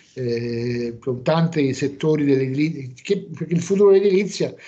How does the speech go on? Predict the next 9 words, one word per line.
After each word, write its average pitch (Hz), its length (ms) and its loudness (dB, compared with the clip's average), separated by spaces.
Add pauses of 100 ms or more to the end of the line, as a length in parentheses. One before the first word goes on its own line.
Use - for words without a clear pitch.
(240)
non 165 260 2
sarà, 180 420 0
se - 260 -4
non 175 220 2
in 165 80 0
misura 151 420 -2
molto 151 480 -4
ridotta, 143 1500 -2 (360)
eh, 117 880 -6